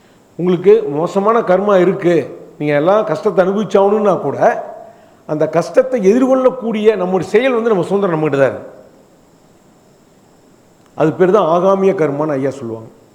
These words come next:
அந்த ஆகாமிய கர்மாங்கிறது இறைவன் நமக்கு கொடுத்துருக்கக்கூடிய மிகப்பெரிய சுதந்திரம்.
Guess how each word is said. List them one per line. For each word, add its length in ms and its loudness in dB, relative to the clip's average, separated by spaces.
அந்த 160 0
ஆகாமிய 340 2
கர்மாங்கிறது 540 2
இறைவன் 340 4
நமக்கு 220 -4
கொடுத்துருக்கக்கூடிய 640 0
மிகப்பெரிய 500 0
சுதந்திரம். 480 0